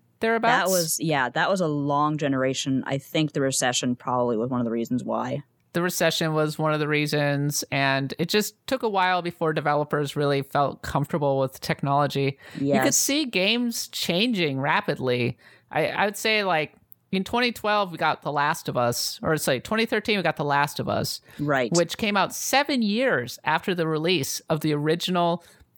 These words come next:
Speaker 1: PlayStation three. Now, just for comparison's sake,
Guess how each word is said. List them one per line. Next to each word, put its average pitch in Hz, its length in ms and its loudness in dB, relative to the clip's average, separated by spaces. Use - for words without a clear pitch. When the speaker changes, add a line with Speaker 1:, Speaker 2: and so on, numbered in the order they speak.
Speaker 1:
PlayStation 165 720 0
three. 151 540 -2
Now, 185 360 0
just - 220 -2
for 247 100 0
comparison's 240 640 -2
sake, 147 340 -2